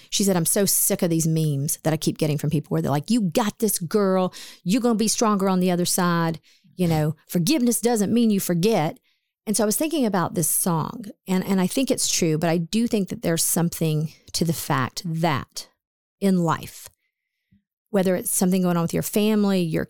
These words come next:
kids, your spouse, like, there is forgiveness, but there's also, like, grief and there's mourning for what coulda, shoulda been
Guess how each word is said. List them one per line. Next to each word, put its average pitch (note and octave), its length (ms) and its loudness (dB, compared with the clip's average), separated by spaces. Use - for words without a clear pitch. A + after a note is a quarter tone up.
kids, G3+ 680 0
your E3 420 -4
spouse, - 920 -2
like, F#3 340 -2
there A3+ 240 -2
is D#4 280 2
forgiveness, F#3 760 0
but F#3 200 -2
there's F3 240 0
also, F3 800 0
like, F3+ 200 0
grief F3 480 -2
and F3+ 140 4
there's E3+ 200 2
mourning E3 640 0
for - 160 0
what F3 380 0
coulda, G#3+ 180 2
shoulda F#3 240 2
been D3+ 320 -2